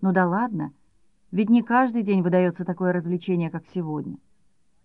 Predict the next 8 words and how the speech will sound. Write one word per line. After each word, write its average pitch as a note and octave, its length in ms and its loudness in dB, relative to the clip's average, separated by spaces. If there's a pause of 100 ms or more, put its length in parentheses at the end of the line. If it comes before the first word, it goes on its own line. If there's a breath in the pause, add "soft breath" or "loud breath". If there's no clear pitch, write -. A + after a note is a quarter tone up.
(1300)
Повсюду G#3+ 380 0
были G#3+ 160 2
расклеены G#3 540 0
белые G3 360 2
афиши F#3 580 -2 (420 soft breath)
с - 80 -16
фиолетовыми F3 540 2
буквами, A#3 500 0